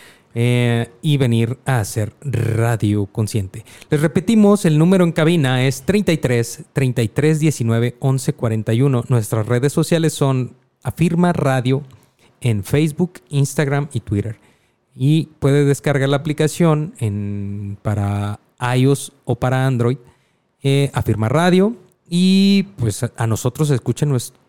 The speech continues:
en nuestro podcast. Si no tuvo la oportunidad de escucharnos en vivo, escuche la repetición en nuestro podcast de Spotify,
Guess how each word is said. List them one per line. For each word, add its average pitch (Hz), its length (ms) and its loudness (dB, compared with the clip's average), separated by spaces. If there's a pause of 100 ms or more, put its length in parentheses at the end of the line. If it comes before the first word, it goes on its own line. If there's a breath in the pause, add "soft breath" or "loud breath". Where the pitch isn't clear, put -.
(120)
en 117 180 -2
nuestro 107 320 -4
podcast. 147 400 -4
Si 120 80 -2
no 120 140 0
tuvo 208 300 2
la 196 100 4
oportunidad 123 540 -2
de 120 120 2
escucharnos 139 560 -2
en 160 60 0
vivo, 160 300 2 (260 loud breath)
escuche 220 420 0
la 196 80 4
repetición 131 600 -2
en 127 80 0
nuestro 120 340 -2
podcast 156 460 -2
de 120 120 2
Spotify, 165 680 0